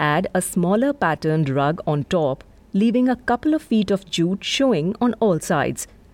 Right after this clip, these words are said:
So this means you need to make sure the rug at the bottom is bigger in size than the one added on the top.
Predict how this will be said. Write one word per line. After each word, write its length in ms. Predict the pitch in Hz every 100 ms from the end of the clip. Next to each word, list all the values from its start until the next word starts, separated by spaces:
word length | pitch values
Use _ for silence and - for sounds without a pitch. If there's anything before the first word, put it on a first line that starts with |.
| - -
So 160 | - 160
this 260 | 147 -
means 380 | 165 170 233 - - -
you 120 | 233 269
need 220 | 330 339
to 80 | 262
make 220 | 202 196
sure 360 | - 190 143
the 180 | 135 156
rug 260 | 147 180 220 226
at 160 | 196
the 60 | 202
bottom 480 | 196 220 - 165 - - -
is 140 | 254 208
bigger 340 | 185 202 233
in 160 | 240 202
size 480 | - 180 139 151 - - -
than 220 | 143 160
the 100 | 151
one 300 | 139 156 240 -
added 340 | 202 170 147 -
on 160 | 160 147
the 80 |
top. 280 | - 170 131